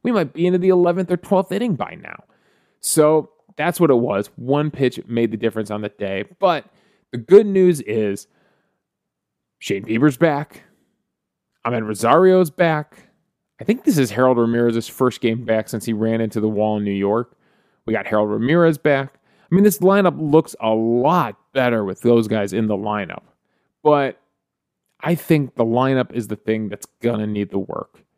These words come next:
It's gonna need the work. We have the pitching. We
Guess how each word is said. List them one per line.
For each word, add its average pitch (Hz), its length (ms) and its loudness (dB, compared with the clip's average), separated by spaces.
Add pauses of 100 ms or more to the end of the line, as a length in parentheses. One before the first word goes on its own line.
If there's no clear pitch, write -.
(140)
It's 135 100 -10
gonna 180 300 0
need 170 180 2
the 170 60 0
work. 151 340 2
We 160 200 0
have 175 480 -4
the 147 60 -4
pitching. - 400 -6 (640)
We 160 220 0